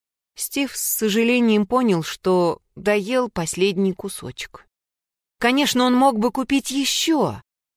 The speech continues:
но тратить все карманные деньги на вкусности было бы очень неразумно. Решив так,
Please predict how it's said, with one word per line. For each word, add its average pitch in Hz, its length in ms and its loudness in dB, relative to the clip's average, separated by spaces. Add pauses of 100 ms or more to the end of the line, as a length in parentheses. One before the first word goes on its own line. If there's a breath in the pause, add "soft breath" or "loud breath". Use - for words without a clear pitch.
но 175 180 0
тратить 240 560 0
все - 360 -2
карманные 180 680 2
деньги 151 440 -2
на 135 120 -4
вкусности - 800 -10
было 269 320 -2
бы 320 160 0
очень 262 440 -4
неразумно. 151 760 -4 (1080)
Решив 151 540 -6
так, 220 380 -2